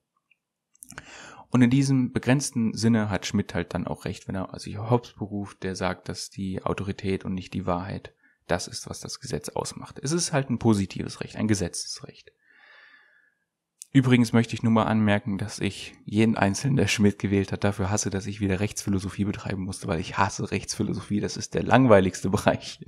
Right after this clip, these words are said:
der Philosophie. Ich glaube, ich habe das schon mal gesagt in einer anderen Episode. Ich hasse Rechtsphilosophie.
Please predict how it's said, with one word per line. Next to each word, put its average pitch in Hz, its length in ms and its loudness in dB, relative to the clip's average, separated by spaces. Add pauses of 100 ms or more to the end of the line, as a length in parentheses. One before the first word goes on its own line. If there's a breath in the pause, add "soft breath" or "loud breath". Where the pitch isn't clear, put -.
(100)
der 113 100 8
Philosophie. 101 760 0 (320 loud breath)
Ich - 60 -14
glaube, 101 140 4
ich - 60 0
habe - 100 -2
das 95 120 -2
schon 101 160 2
mal 92 120 2
gesagt - 360 -8 (520 loud breath)
in 95 160 0
einer 87 100 2
anderen 92 220 0
Episode. - 480 -4
Ich - 220 -6
hasse 104 340 2
Rechtsphilosophie. - 880 -4